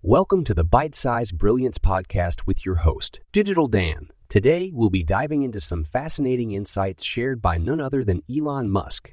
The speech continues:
the enigmatic C E O of Tesla, regarding succession planning and Tesla's enduring commitment to sustainability. In a recent interview with the Wall Street Journal, Musk tackled the topic of succession planning for Tesla,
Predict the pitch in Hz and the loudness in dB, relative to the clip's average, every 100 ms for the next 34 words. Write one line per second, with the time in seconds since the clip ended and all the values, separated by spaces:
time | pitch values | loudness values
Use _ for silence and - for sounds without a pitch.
0 | - 104 98 104 143 143 131 127 123 - | -6 -6 -2 -2 -2 -2 -4 -4 -6 -4
1 | 123 107 104 87 87 87 82 - 160 - | -4 -4 -4 -2 -2 -4 -4 0 0 0
2 | - - - 90 95 107 101 92 - 80 | -8 -12 -8 -4 0 0 0 -2 -6 -4
3 | - 135 143 127 - 101 104 104 85 87 | -4 -4 -4 -2 0 0 -2 -4 -4 -4
4 | - 135 - 123 101 78 98 123 135 - | -2 -4 -4 -6 -6 -4 -4 -4 -4 -2
5 | 95 98 87 - 80 82 - 98 87 80 | -2 -2 -6 -6 -6 -4 -4 -4 -2 -2
6 | 71 - - _ _ _ _ 110 95 110 | -4 -8 -18 _ _ _ _ 2 2 2
7 | 160 156 127 123 110 101 110 98 - 80 | 0 0 0 -2 -2 -4 -4 -4 -2 2
8 | 87 - 95 78 90 87 85 85 - 87 | 2 0 -4 -4 -2 0 0 -4 -6 -2
9 | 120 147 - 110 113 - 98 95 - 98 | -2 -2 -4 -2 -2 -4 -10 -6 -4 -4
10 | - 101 90 - 95 - 110 - 104 - | -6 -8 -8 -8 -6 -4 -4 -6 -6 -4
11 | 90 90 90 82 - 82 - 60 | -4 -6 -6 -6 -4 -4 -4 -10